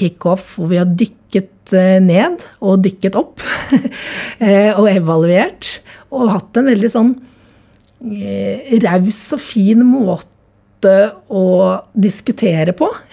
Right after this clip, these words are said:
Ehm, og vi har alle visst hvorfor vi går på jobb hver dag.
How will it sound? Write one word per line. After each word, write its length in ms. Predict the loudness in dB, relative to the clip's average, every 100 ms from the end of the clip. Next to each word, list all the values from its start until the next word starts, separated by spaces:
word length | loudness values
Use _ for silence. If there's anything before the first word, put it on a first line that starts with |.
| 0
Ehm, 500 | 2 4 4 4 2 -4 -20 -20 -20 _ _
og 100 | -2
vi 80 | 0
har 220 | 0 -2 -8 -12 -2
alle 220 | 2 2
visst 240 | 2 -4 -4
hvorfor 300 | -6 -2 -2
vi 80 | 0
går 120 | -2
på 120 | -2
jobb 160 | -2 -2
hver 220 | -4 -4
dag. 240 | -8 -14